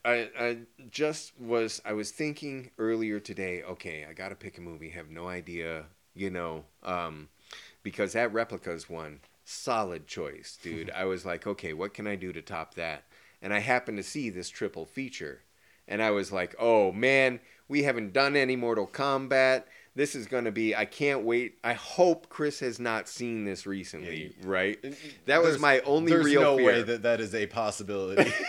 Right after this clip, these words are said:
Speaker 1: <laughs>
Speaker 2: Brad. How well do we know each other? You know I've watched Mortal Kombat fairly recently.
Speaker 1: Exactly, exactly. That's what I was worried about. But that D V D was a triple feature thing, so I figured, okay,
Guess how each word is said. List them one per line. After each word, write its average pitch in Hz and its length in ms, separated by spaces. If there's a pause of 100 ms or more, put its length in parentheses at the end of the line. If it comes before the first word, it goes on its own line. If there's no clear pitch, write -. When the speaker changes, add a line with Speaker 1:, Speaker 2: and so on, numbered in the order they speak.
(140)
Speaker 1:
<laughs> 440 300
Speaker 2:
Brad. 175 360
How 180 180
well 160 240
do 151 100
we 151 160
know 147 240
each 147 160
other? 151 200
You 170 240
know 156 260
I've 131 240
watched 117 340
Mortal 120 320
Kombat 107 480
fairly 101 460
recently. 117 800
Speaker 1:
Exactly, 175 800
exactly. 165 600
That's 151 240
what 175 100
I 175 80
was 156 180
worried 196 280
about. 98 320
But 214 320
that 131 360
D 139 120
V 123 160
D 151 220
was 117 220
a 98 100
triple 117 360
feature 139 400
thing, 180 400
so 135 180
I 120 80
figured, 120 320
okay, 104 380